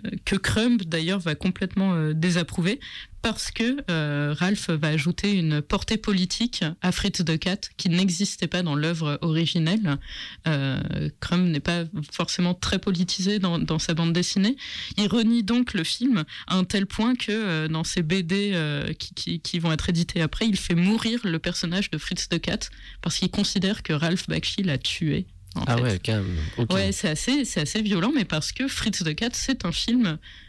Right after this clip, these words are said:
Speaker 1: violent, c'est un film, euh, très, euh, sexuel, c'est un film sur la violence physique vraiment, euh, très, euh, très poussée, très marquée. Euh, en fait, il montre qu'on est dans un système, euh, qui n'est pas tendre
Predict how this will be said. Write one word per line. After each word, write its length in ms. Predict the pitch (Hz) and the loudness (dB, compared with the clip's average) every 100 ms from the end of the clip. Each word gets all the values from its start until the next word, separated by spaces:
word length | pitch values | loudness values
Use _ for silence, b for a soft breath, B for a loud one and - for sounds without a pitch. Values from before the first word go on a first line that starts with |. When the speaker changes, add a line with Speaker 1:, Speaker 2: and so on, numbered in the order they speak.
| - | -2
Speaker 1:
violent, 480 | 170 208 185 214 277 B B - | 2 2 4 2 0 B B -10
c'est 260 | - 175 165 | -4 0 0
un 60 | |
film, 380 | 160 - 202 175 | 0 2 4 4
euh, 280 | 143 139 139 - | 4 2 0 -2
très, 200 | - 180 | -2 0
euh, 260 | 175 156 151 | 2 0 0
sexuel, 580 | - 170 - 165 202 | 0 -2 0 0 0
c'est 260 | 214 - - | 0 -4 -2
un 100 | 147 | -4
film 340 | - - 180 175 | -2 0 2 2
sur 200 | - 156 | 0 2
la 100 | 156 | 2
violence 380 | 175 170 180 - | 2 2 0 0
physique 420 | 202 170 208 196 | 0 2 2 0
vraiment, 400 | 156 160 185 170 | 0 2 4 2
euh, 100 | 147 | 0
très, 360 | - 170 160 | -2 -2 0
euh, 180 | 139 139 147 B B B B - | 0 -2 -4 B B B B -2
très 160 | 185 | 0
poussée, 480 | 175 190 - 233 247 | 0 -2 0 0 0
très 180 | - 151 | 0 0
marquée. 640 | 147 - - 220 233 220 | 0 -2 -2 0 2 2
Euh, 240 | 151 143 139 B - | 2 0 -2 B -4
en 60 | 170 | -2
fait, 200 | 214 180 | 0 2
il 60 | |
montre 480 | 156 160 196 - 160 | 2 2 2 0 -4
qu'on 400 | - 165 156 147 | -2 -2 0 0
est 80 | 156 | 0
dans 260 | 147 151 | 0 -2
un 60 | 147 | -4
système, 580 | - - - - 190 190 | -2 -4 -4 0 2 4
euh, 240 | 147 139 139 156 - _ - | 2 2 -2 -4 -8 _ -12
qui 120 | - 175 | -2 0
n'est 100 | 147 | 2
pas 180 | - 156 | 0 -4
tendre 600 | - 214 226 214 156 | -2 2 2 2 0